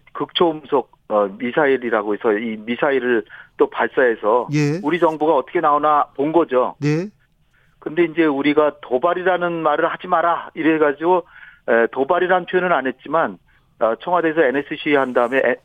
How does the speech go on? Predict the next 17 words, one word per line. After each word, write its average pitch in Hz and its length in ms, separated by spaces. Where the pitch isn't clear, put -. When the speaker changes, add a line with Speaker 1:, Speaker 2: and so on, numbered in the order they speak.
Speaker 1:
유감 143 400
표명을 131 340
했죠. 92 520
Speaker 2:
예. 143 260
Speaker 1:
유감, 139 380
유감하고 147 520
이제 135 140
도발에 120 640
뭐 117 220
좀 120 200
차이가 180 320
있다라고 113 460
미-, 113 120
있는 120 260
거기 104 200
때문에 113 480
Speaker 2:
네. 139 240